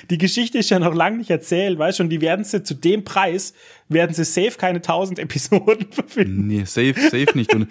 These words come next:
Speaker 1: <laughs> Was ist
Speaker 2: ich glaub,
Speaker 1: der
Speaker 2: es
Speaker 1: Sinn?
Speaker 2: werden auch nicht mal sechzehn werden. Das werden auch keine sechzehn Epis zu
Speaker 1: Ja.
Speaker 2: Beginn sein.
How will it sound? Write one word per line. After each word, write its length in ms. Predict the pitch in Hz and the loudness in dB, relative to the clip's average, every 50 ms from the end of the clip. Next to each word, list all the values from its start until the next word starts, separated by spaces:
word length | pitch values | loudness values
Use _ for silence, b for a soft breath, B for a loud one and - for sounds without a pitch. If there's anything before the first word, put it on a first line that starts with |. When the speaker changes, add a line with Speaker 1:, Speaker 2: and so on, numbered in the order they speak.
| 277 | -2
Speaker 1:
<laughs> 100 | 262 233 | -4 0
Was 220 | - - 233 262 - | 2 4 4 4 4
ist 80 | 185 | 0
Speaker 2:
ich 60 | - - | 2 4
glaub, 200 | - - 113 120 | 4 6 6 6
Speaker 1:
der 80 | - - | 4 2
Speaker 2:
es 60 | 269 311 | 0 2
Speaker 1:
Sinn? 60 | 277 | 2
Speaker 2:
werden 220 | 123 120 120 120 | 2 2 2 0
auch 200 | 98 110 110 101 | -2 -2 -2 0
nicht 260 | 113 131 135 - - | -2 -2 -2 -2 -2
mal 160 | - 120 110 110 | 0 2 2 2
sechzehn 560 | - - 123 131 - - - - 160 151 139 | 2 0 -2 -2 -2 -6 -2 0 0 2 2
werden. 320 | 113 92 90 85 95 92 | 2 2 0 0 -2 -6
Das 160 | - 104 - | -8 -8 -4
werden 160 | - 101 98 101 | -2 -2 -2 -2
auch 100 | 92 - | -4 0
keine 200 | - 101 98 101 | 0 0 0 0
sechzehn 340 | - 113 120 - - 139 127 | -2 -4 -4 -2 -2 -2 -2
Epis 300 | - 120 - 147 143 143 | 0 -2 0 2 2 4
zu 80 | 135 | 4
Speaker 1:
Ja. 120 | 131 131 127 | 4 4 2
Speaker 2:
Beginn 220 | 127 123 120 131 | 2 2 0 0
sein. 360 | 127 - 104 95 98 98 98 | 0 0 0 0 0 0 -2